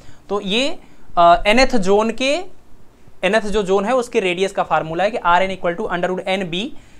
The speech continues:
lambda, और यहाँ पर पाई बी लैम्डा एरिया का फार्मूला हो जाएगा। ठीक है, चलिए अगला क्वेश्चन देखते हैं, क्वेश्चन नंबर ट्वेंटी सेवन।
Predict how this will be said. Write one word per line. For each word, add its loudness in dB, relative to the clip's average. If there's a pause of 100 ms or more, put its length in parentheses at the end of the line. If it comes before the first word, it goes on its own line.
(100)
lambda, 4
और 8
यहाँ 0
पर 0
पाई 2
बी -8 (260)
लैम्डा 4
एरिया 0
का -6
फार्मूला -4
हो -6
जाएगा। -10 (320)
ठीक 2
है, 0 (300)
चलिए 4
अगला 4
क्वेश्चन 0
देखते -2
हैं, -4
क्वेश्चन 0
नंबर 4 (680)
ट्वेंटी 4
सेवन। -2